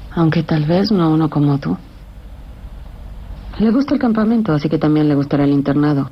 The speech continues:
De ahí al ejército. Deja que se haga la idea.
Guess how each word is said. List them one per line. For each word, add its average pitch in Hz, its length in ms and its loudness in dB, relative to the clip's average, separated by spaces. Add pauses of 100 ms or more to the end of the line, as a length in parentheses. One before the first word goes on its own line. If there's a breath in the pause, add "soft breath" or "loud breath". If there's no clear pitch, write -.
(300)
De 156 160 2
ahí 143 520 2 (1600)
al 160 160 2
ejército. 156 680 -2
Deja 220 340 0
que 170 120 -2
se 170 140 0
haga 151 200 2
la 135 120 2
idea. 139 420 0